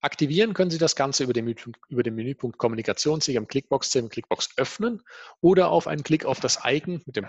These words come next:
Briefumschlag. Das finden Sie einmal oben in der Symbolleiste und auch unten in der Statusleiste. Wenn Sie einem Patienten eine Nachricht schreiben möchten, finden Sie auf dem Patienten-Desktop ebenfalls das, ein gleich aussehendes Icon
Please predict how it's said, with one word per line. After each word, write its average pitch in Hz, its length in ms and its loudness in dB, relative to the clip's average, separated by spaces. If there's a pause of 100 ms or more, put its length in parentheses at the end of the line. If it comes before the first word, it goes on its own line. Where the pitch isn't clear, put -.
Briefumschlag. 160 580 -2
Das - 120 -4
finden 131 160 0
Sie 123 100 2
einmal 110 180 0
oben 123 240 4
in 107 40 0
der 98 60 2
Symbolleiste 147 640 0
und 160 180 -4
auch - 120 -2
unten 139 180 -4
in 110 80 -4
der 110 80 0
Statusleiste. - 680 -6 (1300)
Wenn 135 100 2
Sie 139 140 4
einem 143 140 0
Patienten 120 360 0
eine 110 140 0
Nachricht 104 340 -2
schreiben 202 320 0
möchten, 202 380 -2 (240)
finden 156 240 0
Sie 135 140 2
auf - 80 -2
dem 120 100 -4
Patienten-Desktop 127 640 0
ebenfalls 147 440 2
das, - 220 -2
ein 117 200 -6
gleich 123 320 0
aussehendes 147 500 2
Icon 135 340 -4